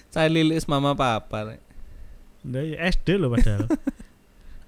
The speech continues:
Speaker 2: Apa gak kan cangkeme ya disuwek ya?
Speaker 1: <laughs> Boleh.
Speaker 2: Ya. Ngono tak ya berarti ya?
Speaker 1: Iya, iya, apa maneh? Wis entek soale. <laughs>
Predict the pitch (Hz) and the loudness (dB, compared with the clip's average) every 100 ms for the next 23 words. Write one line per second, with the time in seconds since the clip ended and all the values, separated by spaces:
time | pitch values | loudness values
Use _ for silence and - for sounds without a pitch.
0 | - - - 151 156 143 123 135 139 143 | -20 -20 -12 -10 -8 -6 -6 -6 -8 -6
1 | 135 135 113 104 101 127 110 104 98 98 | -4 -2 -2 -2 -4 -2 -4 -6 -8 -6
2 | - - 302 262 269 254 - 208 139 131 | -6 -4 -2 0 0 0 -2 -4 -4 0
3 | 131 - 151 143 - 139 107 - - - | 0 0 -6 0 2 2 0 -12 -18 -18
4 | 185 - - 151 - - - - - - | -12 0 2 2 -8 -20 -20 -20 -20 -20
5 | - - - - - - - - - - | -20 -20 -20 -20 -20 -14 -14 -14 -20 -20
6 | - - - _ - - - - - - | -20 -20 -20 _ -20 -20 -20 -20 -20 -20
7 | - - - - - - - 123 180 233 | -20 -20 -20 -20 -20 -20 -12 -8 -6 -6
8 | 247 240 208 - - - - - - _ | -8 -10 -14 -20 -20 -20 -20 -20 -20 _
9 | _ _ _ _ _ - 196 285 175 131 | _ _ _ _ _ -8 -6 -4 0 0
10 | 127 113 143 202 277 320 294 311 302 285 | 2 0 4 6 6 4 4 4 4 2
11 | - - 285 262 285 254 233 277 277 208 | -2 -8 4 4 6 6 6 4 4 4
12 | 170 - 311 | 2 -2 -4